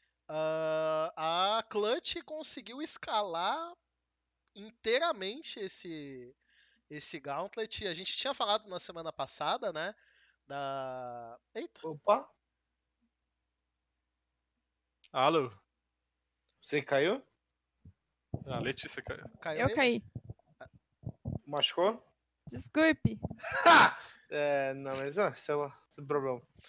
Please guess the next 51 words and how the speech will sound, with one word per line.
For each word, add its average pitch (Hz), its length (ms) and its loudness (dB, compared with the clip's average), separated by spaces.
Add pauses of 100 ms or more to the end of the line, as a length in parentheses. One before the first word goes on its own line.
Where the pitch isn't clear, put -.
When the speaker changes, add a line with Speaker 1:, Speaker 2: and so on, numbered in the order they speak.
(360)
Speaker 3:
Rune, 240 640 10 (120)
Rune 226 340 8
está 214 280 8
no 202 80 8
Mundial 190 380 10
pela 175 440 8
terceira 180 400 4
região 165 280 4
diferente. 117 480 -2
Speaker 1:
Isso 339 240 0
é 349 40 4
um 339 100 2
Speaker 3:
Ele 370 120 6
e - 40 4
Speaker 1:
pecado, 208 320 10
Speaker 3:
Flame. 185 200 -2
Speaker 1:
isso - 140 -4
é 269 40 -2
um 247 80 -6
pecado. 262 600 12
Speaker 3:
Ele 277 240 0
e 285 160 10
Flame, 180 640 6
os 254 240 -2
dois 330 140 8
Speaker 1:
Isso 302 100 6
Speaker 3:
maiores 311 200 12
Speaker 1:
é - 40 -2
um - 20 0
Speaker 3:
top 320 160 2
Speaker 1:
pecado. 277 180 6
Speaker 3:
lanes 277 200 2
que - 80 0
a 269 60 0
Coreia 254 320 8
já, 233 140 4
já, - 40 -12
Speaker 2:
O 233 440 0
Speaker 3:
já 208 40 2
Speaker 2:
maior 185 120 10 (100)
Speaker 3:
produziu. 196 160 6
Speaker 2:
jogador, 170 520 8
o 160 60 2
maior 160 160 6
Speaker 1:
Isso 170 120 0
é 185 40 6
um - 20 4
Speaker 2:
jogador 160 440 4
Speaker 1:
pecado. 156 200 -2
Speaker 2:
do, 151 220 -16
do 147 160 -20